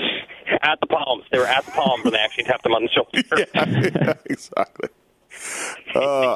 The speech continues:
Speaker 2: um, it's been rough, though, right, right now, man. Like, even if Stu comes back, like, again, I, he was out cold.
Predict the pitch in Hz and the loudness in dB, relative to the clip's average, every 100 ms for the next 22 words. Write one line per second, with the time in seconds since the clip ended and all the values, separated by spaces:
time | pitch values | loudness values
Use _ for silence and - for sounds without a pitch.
0 | 147 165 170 156 113 - - - 165 170 | 2 2 2 0 -2 -6 -6 -2 -2 0
1 | - 175 147 135 147 - 147 123 113 - | -2 2 2 2 2 0 2 4 2 4
2 | 113 113 113 110 110 113 120 160 175 175 | 2 4 4 4 4 4 2 2 2 2
3 | 151 - - 156 - 139 113 226 233 208 | 0 0 0 0 0 0 0 0 2 0
4 | 139 123 107 - _ _ _ _ 120 139 | 2 0 0 -6 _ _ _ _ -2 0
5 | 160 113 101 - - 143 135 175 185 156 | 2 2 0 -2 0 2 2 2 2 2
6 | 135 101 - | 2 0 -2